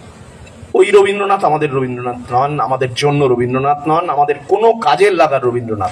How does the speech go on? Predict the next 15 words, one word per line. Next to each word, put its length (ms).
নন। 180
দেখুন, 440
রাস্তা 640
লম্বা 500
হলে 500
যারা 300
লং 300
ড্রাইভ 300
টাইপে 340
যান 300
তারা 160
আরো 200
ভালো 320
বলতে 300
পারেন। 440